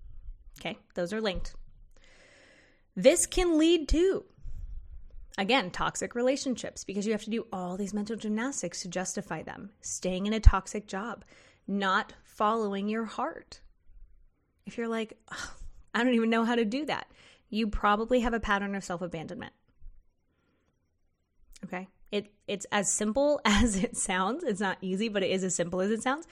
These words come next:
You just listen to what your body and your heart is saying. But you have to be still enough to do it, and you have to show up for yourself to do it. You have to literally sit with yourself.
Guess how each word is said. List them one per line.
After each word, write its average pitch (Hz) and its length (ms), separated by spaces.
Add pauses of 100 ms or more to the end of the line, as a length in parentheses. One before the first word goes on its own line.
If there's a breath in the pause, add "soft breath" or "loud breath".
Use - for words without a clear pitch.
(280 loud breath)
You 208 120
just 202 220
listen 185 380
to 226 100
what 185 120
your 196 120
body 170 240
and 180 100
your 175 100
heart 175 200
is 180 100
saying. - 240 (600 soft breath)
But - 300
you 190 140
have 170 200
to 190 80
be 185 100
still 170 520
enough 185 520 (260)
to - 120
do 165 160
it, 277 200 (460 soft breath)
and 190 100
you 180 60
have 185 140
to - 80
show - 260
up 185 160
for - 100
yourself 175 420
to - 120
do - 80
it. - 160 (380)
You 185 60
have 185 100
to 196 80
literally 180 400
sit - 160
with 180 80
yourself. - 340